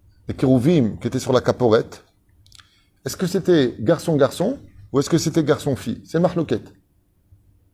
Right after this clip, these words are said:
Pourquoi ? Garçon-garçon, Chazal, ils disent, comme il y avait les Torahs dedans, c'est Chavruta.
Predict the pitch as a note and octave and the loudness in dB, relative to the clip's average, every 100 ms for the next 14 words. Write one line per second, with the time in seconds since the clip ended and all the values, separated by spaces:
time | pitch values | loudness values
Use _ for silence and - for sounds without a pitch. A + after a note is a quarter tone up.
0 | _ _ - B2+ B2+ D3+ D3 C3 C#3 A#2 | _ _ -6 -2 0 2 0 0 0 -2
1 | - D#3 F#3 D#3 G3 G3+ G#3 A#3+ F#3+ - | -2 -4 -2 0 0 2 4 4 2 -8
2 | _ _ _ _ - A3+ F3+ D3+ C3+ - | _ _ _ _ 0 4 4 4 2 2
3 | C3+ B2 G#2+ D3+ F#3 - F3+ G3 - G3 | 2 2 0 -2 -2 -4 -4 -2 0 -2
4 | - | -2